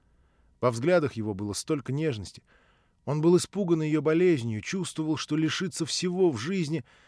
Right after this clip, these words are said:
если и ее потеряет. Я просидел у них с час. Прощаясь, он вышел за мною до передней и заговорил о Нелли. У него была серьезная мысль принять ее к себе в дом вместо дочери.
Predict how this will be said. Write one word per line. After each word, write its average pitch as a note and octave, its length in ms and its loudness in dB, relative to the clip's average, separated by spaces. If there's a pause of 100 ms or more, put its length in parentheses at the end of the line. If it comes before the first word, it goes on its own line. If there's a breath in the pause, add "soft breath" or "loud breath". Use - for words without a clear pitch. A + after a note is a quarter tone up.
(280 soft breath)
если C#3+ 400 -4
и C3+ 60 -6
ее C3 440 -2
потеряет. - 680 -10 (1120)
Я C#3+ 180 -2
просидел A#2 520 -4
у G#2+ 60 -4
них G#2+ 240 -8
с - 180 -14
час. A2+ 500 -8 (800)
Прощаясь, C3+ 580 2
он A#2 100 -2
вышел B2+ 280 -2
за B2 140 0
мною C3 340 -2
до A2+ 80 -2
передней B2 500 -2
и - 20 -2
заговорил A2+ 500 -2
о B2 80 0
Нелли. B2+ 480 -2 (520 soft breath)
У G2 60 -10
него G#2+ 200 -2
была B2+ 220 0
серьезная B2 560 -2
мысль C3 360 -4
принять A2+ 460 -4
ее G#2+ 160 -4
к - 60 -16
себе A2 260 -6
в G2 80 -10
дом A2+ 300 -2
вместо A2+ 380 -6
дочери. A2 520 -4